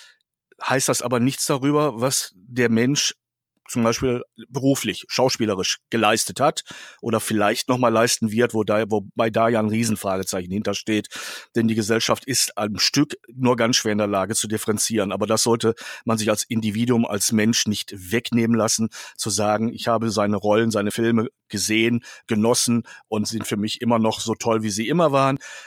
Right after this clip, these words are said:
Aber menschlich ist das, was er da getan hat, was ihm ja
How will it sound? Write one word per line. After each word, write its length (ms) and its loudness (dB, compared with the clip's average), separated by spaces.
Aber 460 0
menschlich 880 0
ist 200 -2
das, 220 2
was 120 0
er 100 2
da 100 0
getan 400 0
hat, 300 -4
was 400 -6
ihm 180 -2
ja 340 0